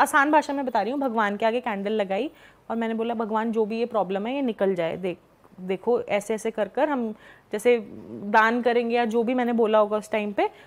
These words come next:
तो मैंने वो कैंडल जलाई। अब कैंडल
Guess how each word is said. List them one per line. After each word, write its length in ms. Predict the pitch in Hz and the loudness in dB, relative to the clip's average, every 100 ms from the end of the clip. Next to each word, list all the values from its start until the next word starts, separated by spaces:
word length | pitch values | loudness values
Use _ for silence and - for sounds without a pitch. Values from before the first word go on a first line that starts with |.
| _ - | _ -4
तो 80 | |
मैंने 200 | 240 226 | -2 0
वो 80 | 247 | 0
कैंडल 340 | 247 190 190 185 | -2 -2 -2 -4
जलाई। 300 | 180 170 175 _ - _ _ - | -4 -6 -12 _ -20 _ _ -2
अब 100 | 247 | 0
कैंडल 540 | - 240 226 262 294 | 4 4 4 2 2